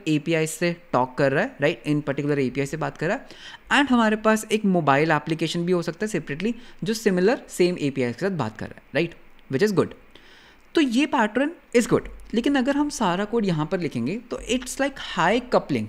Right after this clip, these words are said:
तो एक तरह से हम highly उसको tie up कर रहे हैं एक बटन के साथ, and maintainability भी थोड़ा सा इशू है। कैसे? Because अगर तुम्हारे पास एक larger team size है तो मतलब एक तरह से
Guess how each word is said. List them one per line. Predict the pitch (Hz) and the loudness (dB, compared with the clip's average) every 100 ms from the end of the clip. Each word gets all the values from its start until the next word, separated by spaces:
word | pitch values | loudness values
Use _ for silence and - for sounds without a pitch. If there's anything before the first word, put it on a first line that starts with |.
| - | -6
तो | 214 | -2
एक | 220 | 0
तरह | 233 240 | 0 -2
से | 269 | -4
हम | 254 302 285 - | -4 -6 -6 -2
highly | 151 165 196 | 0 2 0
उसको | 226 226 262 - | -2 -2 -6 -2
tie | 170 143 165 | 2 4 4
up | 208 - | 2 4
कर | 156 | 4
रहे | 123 | 4
हैं | 156 214 | 0 -2
एक | 220 185 | -2 0
बटन | 160 143 139 | 0 0 -2
के | 131 | -2
साथ, | 131 165 - - - - - 240 | 0 -2 -2 -12 -16 -16 0 2
and | 262 147 - - | 4 2 -4 -4
maintainability | 175 214 214 196 208 175 135 196 - | 0 2 2 2 2 0 -2 -6 -4
भी | 160 - | -4 -2
थोड़ा | 135 | -4
सा | 127 139 | -4 -6
इशू | 131 107 | -6 -8
है। | 101 - - | -8 -8 -4
कैसे? | 127 190 262 - - - | -2 -2 -6 -8 -16 -2
Because | 165 180 | 2 2
अगर | 180 170 | 2 0
तुम्हारे | 175 175 151 | -2 -2 -4
पास | 156 160 | -4 -4
एक | 175 | -4
larger | 156 123 120 160 160 | -2 0 0 -2 -2
team | 151 156 | -2 -2
size | 147 131 | -2 0
है | 170 233 - - - | -2 -4 -12 -4 0
तो | 226 - - | 0 -2 -6
मतलब | 180 208 202 | 0 2 2
एक | 196 | 2
तरह | 214 202 208 | 0 2 0
से | 208 | 2